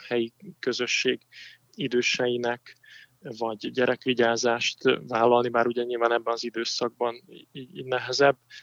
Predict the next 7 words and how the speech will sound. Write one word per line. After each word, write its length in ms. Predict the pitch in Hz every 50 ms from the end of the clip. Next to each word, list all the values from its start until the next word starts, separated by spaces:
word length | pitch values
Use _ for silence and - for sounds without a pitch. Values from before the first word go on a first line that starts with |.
| _ -
tehát 220 | - 110 - -
inkább 440 | 131 120 110 - 127 117 113 113 117
a, 240 | 120 120 117 117 _ _ _ _ _ - - - - - - _ _ _ - _ _ _ -
a 180 | 190 139 123
kevesebb 480 | - - 131 123 127 - - - 127 _
kontakttal 720 | - - 131 127 123 - 131 120 - - - 127 120 120
járó, 560 | 120 120 117 110 110 113 117 117 117 120 -